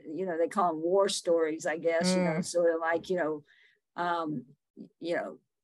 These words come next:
Speaker 1: fifteen people packed in a fifteen passenger van going to a basketball game or a field hockey, and perhaps the,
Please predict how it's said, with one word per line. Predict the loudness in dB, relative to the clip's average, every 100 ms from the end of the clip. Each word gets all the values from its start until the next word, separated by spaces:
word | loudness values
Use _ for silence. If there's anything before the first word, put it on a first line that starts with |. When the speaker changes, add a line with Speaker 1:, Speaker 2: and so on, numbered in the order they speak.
| 0
Speaker 1:
fifteen | 0 2 2 2
people | 0 -2 2 0
packed | 2 2 2 2 0
in | 0
a | 0 -2 -6
fifteen | -2 -2 -2 -2 -2 0
passenger | 2 2 2 -4 -2 -2
van | 0 0 0 -2 -4 0
going | 2 2 0
to | 0 0
a |
basketball | 2 4 4 0 -6 -2 0 0
game | -2 -4 -6 -8
or | -4 -4
a |
field | 0 6 6 6
hockey, | 4 2 2 -2 -2 -4 _ _ _ _ _
and | -2 0 -2 -2
perhaps | 2 4 4 4 -2 -6
the, | 0 2 2 -2